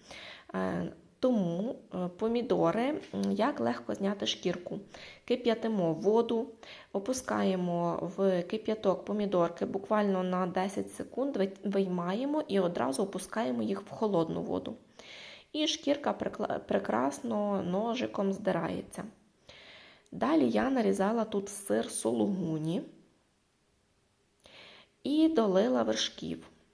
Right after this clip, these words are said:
Можна замість вершків сметану.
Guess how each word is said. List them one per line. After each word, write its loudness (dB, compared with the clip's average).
Можна 0
замість -2
вершків -4
сметану. -4